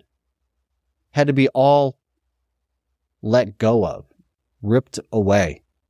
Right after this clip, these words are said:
so that I can discover my purpose, the reason I am here, void of the things that I was told to be, void of the things that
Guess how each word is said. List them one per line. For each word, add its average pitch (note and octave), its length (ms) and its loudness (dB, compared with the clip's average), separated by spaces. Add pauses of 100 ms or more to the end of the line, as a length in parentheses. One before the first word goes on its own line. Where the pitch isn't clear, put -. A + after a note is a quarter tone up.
(600)
so - 140 -4
that A#2 120 2
I A2+ 40 0
can A#2 140 0
discover G#2 460 0
my G2 300 2
purpose, - 680 -8 (340)
the G#2+ 80 -8
reason G#2+ 320 -2 (140)
I B2+ 260 0
am A2+ 220 2
here, E2 360 -8 (800)
void B2 500 0
of A2 360 -2 (400)
the A2+ 100 -4
things B2+ 360 -2
that A#2 100 0
I A2+ 60 4
was G#2 260 -6
told A2 420 -6
to G#2+ 100 -6
be, F2+ 420 -6 (480)
void C3 300 2
of C3+ 100 0
the B2 100 -4
things B2 360 -2
that G#2+ 220 -2